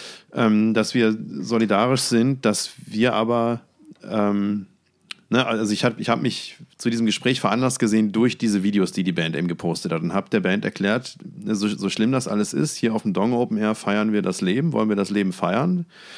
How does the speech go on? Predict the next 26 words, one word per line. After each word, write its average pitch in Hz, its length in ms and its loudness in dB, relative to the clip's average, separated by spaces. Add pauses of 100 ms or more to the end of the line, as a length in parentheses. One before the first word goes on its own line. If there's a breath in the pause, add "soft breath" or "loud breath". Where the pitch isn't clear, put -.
(260 loud breath)
was, 101 180 0
glaub 113 180 4
ich, 110 100 0
auch 110 140 0
insbesondere 113 560 4
vor 139 200 4
dem 139 120 4
Hintergrund 117 460 2
des 101 120 -4
Krieges 110 340 0
einen 104 100 2
besonderen 98 500 2
Wert 101 260 0
hat - 260 -4
und 104 280 -2
auch 101 200 -4
nach 101 140 0
der 104 120 -2
Pandemie. 95 580 0 (580 loud breath)
Ich - 120 -4
glaub, 110 260 0 (200)
die 104 200 2
Pandemie 113 420 4
und 120 140 2
dieser 107 240 2
Krieg 135 340 -2